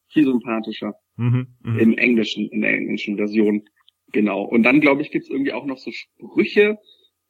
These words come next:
Speaker 1: die vielleicht im Englischen einfach so Sinn machen, aber die klangen eigentlich so ein bisschen dämlich. Also es war auch nur eine Sache, wo, wo es mir so richtig aufgefallen ist. Ähm, wie heißt nochmal dieser, dieser Kampfpilot, der so mit der Beste ist?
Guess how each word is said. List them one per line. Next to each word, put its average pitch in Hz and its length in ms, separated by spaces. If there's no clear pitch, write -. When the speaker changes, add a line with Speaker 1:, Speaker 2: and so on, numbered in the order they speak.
Speaker 1:
die 135 340
vielleicht 131 560
im 127 160
Englischen 147 880
einfach 135 360
so 123 180
Sinn 135 240
machen, 180 500
aber 123 400
die - 100
klangen 139 480
eigentlich 139 280
so 135 100
ein 120 80
bisschen 123 540
dämlich. 135 600
Also 120 160
es 123 160
war 127 140
auch - 100
nur 139 160
eine 131 280
Sache, 139 360
wo, 131 160
wo 127 80
es - 120
mir 127 120
so 123 100
richtig - 300
aufgefallen 147 580
ist. 170 160
Ähm, 127 420
wie 135 160
heißt 180 260
nochmal 151 280
dieser, 143 380
dieser 127 340
Kampfpilot, 120 800
der 117 120
so 117 100
mit 117 180
der 117 100
Beste - 440
ist? - 320